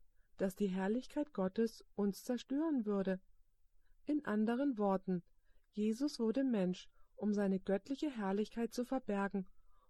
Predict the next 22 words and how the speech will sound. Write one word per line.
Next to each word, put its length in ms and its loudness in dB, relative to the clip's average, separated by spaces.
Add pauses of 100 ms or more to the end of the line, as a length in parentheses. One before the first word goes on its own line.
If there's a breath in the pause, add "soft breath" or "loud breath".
(100)
um 180 -2
uns 240 -2
den 180 0
Vater 480 -4
zu 160 -8
offenbaren 840 -2 (460)
und 180 2
uns 300 -2
nicht 340 0
gleichzeitig 880 -4 (180)
zu 140 -4
zerstören. 720 -2 (1400)
Ihr 160 0
fragt, 560 -4 (440)
wo 120 0
finden 460 0
wir 100 2
das 220 0
in 100 -2
der 160 0
Heiligen 400 0
Schrift? 440 -4